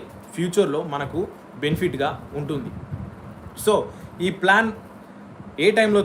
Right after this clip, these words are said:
తీసుకోవాలో అంటే ఒకటి ఆదాయం, ఖర్చు. అంటే మన ఆదాయం ఎంత మంచిగా ఉన్నప్పుడు, మనం ఖర్చులు తక్కువగా ఉన్నప్పుడు ప్లాన్ చేసుకుంటే మనకు భవిష్యత్తులో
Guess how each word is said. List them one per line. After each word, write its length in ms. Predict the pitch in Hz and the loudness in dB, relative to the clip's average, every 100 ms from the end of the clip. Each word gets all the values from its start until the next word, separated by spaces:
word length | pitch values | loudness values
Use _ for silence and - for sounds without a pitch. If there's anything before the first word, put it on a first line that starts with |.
| 180 | 2
తీసుకోవాలో 440 | 170 185 180 170 156 | -2 2 4 4 2
అంటే 180 | 147 170 127 - - - - 143 | 2 0 -2 -6 -12 -12 -8 -4
ఒకటి 240 | 143 180 135 - 120 147 | 0 0 -2 -6 0 2
ఆదాయం, 340 | 160 170 196 226 - - | 2 0 -2 -8 -14 -6
ఖర్చు. 280 | 135 - 127 - - - - | -6 -6 -12 -14 -16 -14 -6
అంటే 200 | 139 156 135 165 - - - - 139 | -2 0 0 -2 -10 -16 -20 -12 0
మన 120 | 175 180 - 131 160 | 2 2 0 2 4
ఆదాయం 420 | 190 202 208 226 - - - - 151 | 6 4 4 0 -4 -12 -10 -6 -4
ఎంత 200 | 175 214 165 139 - - - - - - - - - - - - | 2 4 4 2 -8 -16 -12 -10 -10 -12 -16 -16 -18 -18 -16 -2
మంచిగా 360 | 156 175 202 208 170 | 0 0 4 4 4
ఉన్నప్పుడు, 360 | 160 160 143 170 226 - 139 | 2 -2 -2 -4 -4 -10 -6
మనం 140 | 156 151 - - - - - - - - | -4 -6 -14 -20 -18 -18 -16 -16 -4 2
ఖర్చులు 320 | 160 - 196 - | 2 4 2 2
తక్కువగా 380 | 151 - 170 165 147 | -2 0 2 4 4
ఉన్నప్పుడు 340 | 139 147 135 160 208 - - - | -2 -4 -4 -6 -8 -14 -16 -2
ప్లాన్ 240 | 156 165 190 | 4 4 4
చేసుకుంటే 440 | 175 156 151 135 165 196 135 | 2 0 -4 -2 -4 -4 -6
మనకు 260 | 135 143 127 - - 135 | -4 -4 -4 -8 -4 0
భవిష్యత్తులో 460 | 156 180 139 135 | 0 0 -2 -4